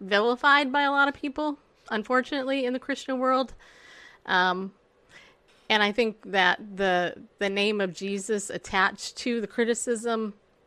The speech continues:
has just been a, a shame to his name, because I don't, I don't see that there was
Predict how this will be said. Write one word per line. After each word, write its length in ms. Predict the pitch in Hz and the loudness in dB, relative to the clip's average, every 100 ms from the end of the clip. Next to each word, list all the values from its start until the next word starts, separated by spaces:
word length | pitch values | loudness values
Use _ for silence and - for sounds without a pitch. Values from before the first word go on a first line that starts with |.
| _ - | _ -2
has 280 | 220 190 | 0 -2
just 300 | - 240 - | -4 -8 -6
been 120 | 208 185 | -4 -4
a, 120 | 170 - | -4 -4
a 120 | 185 | -4
shame 420 | - 190 196 214 | -4 -4 -2 -4
to 140 | 208 220 | -6 -6
his 240 | 220 208 | -6 -6
name, 400 | - 170 208 247 - _ - - - - - | -6 -4 -4 -6 -10 _ -20 -20 -20 -16 -8
because 480 | 190 190 185 - - | -2 0 0 -4 -6
I 100 | - | 0
don't, 240 | 214 202 - _ _ _ - | 0 0 -8 _ _ _ 0
I 80 | 226 | 2
don't 220 | 254 - | 2 -2
see 220 | - 240 | -6 -6
that 260 | 202 - 202 | -4 -4 -2
there 160 | 185 | -2
was 280 | 185 175 165 | 0 -4 -4